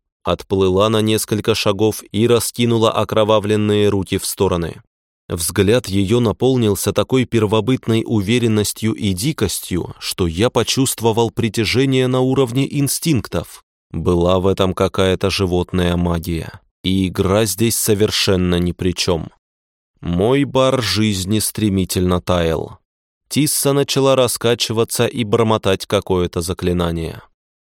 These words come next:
Земля вокруг вспучилась. Костлявые руки показались из нескольких могил.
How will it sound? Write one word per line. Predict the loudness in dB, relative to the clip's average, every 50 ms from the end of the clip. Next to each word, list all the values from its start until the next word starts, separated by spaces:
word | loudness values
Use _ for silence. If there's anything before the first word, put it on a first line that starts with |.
| _ _ -10
Земля | -6 -2 -2 0 0 2 2 2 2 2
вокруг | 0 0 0 -2 -2 -2 -4 -6
вспучилась. | -8 -8 -10 -6 -4 -4 -4 -4 -4 -6 -6 -6 -6 -6 -8 -10 -12 -14 _ _ _ _ _ _ _ _ _ _ _ _ _ _
Костлявые | 0 0 0 0 -4 -4 -2 0 2 2 2 2 2 2 2 2
руки | 0 0 -2 -2 -4
показались | -4 -4 -2 -2 -2 0 0 0 0 2 0 0 -2 -4
из | -4 -4 -2 -2 0 0
нескольких | 0 0 0 0 -2 -2 -2 -2 -2 -4 -4 -2 0
могил. | 0 0 0 0 -2 -2 -2 -4 -6